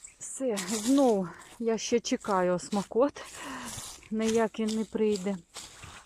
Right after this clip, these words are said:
Отгрібу чуть-чуть, розсиплю осмакот,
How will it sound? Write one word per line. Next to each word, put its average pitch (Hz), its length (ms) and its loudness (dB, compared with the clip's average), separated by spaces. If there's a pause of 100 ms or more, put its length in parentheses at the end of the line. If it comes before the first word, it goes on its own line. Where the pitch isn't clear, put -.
(880)
Отгрібу 196 580 -2
чуть-чуть, - 520 -6 (160)
розсиплю 214 520 -2
осмакот, 214 540 -2